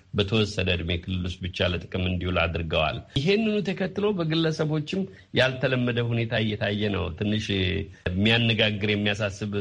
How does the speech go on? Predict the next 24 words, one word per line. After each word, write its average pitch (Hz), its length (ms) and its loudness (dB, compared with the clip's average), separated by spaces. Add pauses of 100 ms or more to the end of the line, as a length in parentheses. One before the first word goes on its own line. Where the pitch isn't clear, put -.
(140)
ችግር 107 320 -2
ላይም 113 280 2 (300)
በተለየ 113 600 2
ቀለል 113 320 2
ያለ 101 220 2
ስሜት 101 420 -2
እንድንነጋገር 92 840 0
የሚጋብዝ 87 560 -2
ጥያቄ 85 360 -2
ነው። 82 300 -2 (300)
የሚከተለው 123 1040 2 (400)
የጎንዮሽ 110 800 4 (200)
ጉዳት 110 400 2
ያልተለመደና 104 920 0
አደገኛ 101 440 0
የሆነውን 110 400 0
ያህል 143 240 -2 (360)
ሌላ 151 260 4
ያልተለመደ 120 760 2
ነገርም 98 400 0
ከስተዋል። 85 600 -2 (140)
ለምሳሌ 92 500 0
ያህል 107 360 0 (500)
በጀርመን 107 540 2